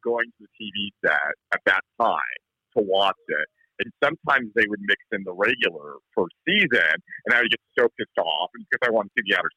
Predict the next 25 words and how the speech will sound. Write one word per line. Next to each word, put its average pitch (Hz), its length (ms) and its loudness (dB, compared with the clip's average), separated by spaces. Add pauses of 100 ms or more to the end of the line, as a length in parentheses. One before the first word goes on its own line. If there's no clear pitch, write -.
Space 110 240 2
one. 73 160 -6 (540)
But 127 100 6
I 135 80 6
grew 185 180 6
to 175 80 6
love 143 160 6
the 113 140 4
other 120 180 2
ones 87 160 -8 (180)
just - 120 -10 (100)
as 80 120 -20
much. 90 180 2 (1080)
But 113 300 6 (720)
I 139 240 4
just, 156 140 -4 (260)
I 113 120 2
was 113 180 -8
obsessed 113 500 -4 (120)
with 110 100 -20
the - 80 -18 (100)
spaceship. 95 560 2 (100)
I 87 120 2
would 78 80 -14 (400)
constantly 101 640 -2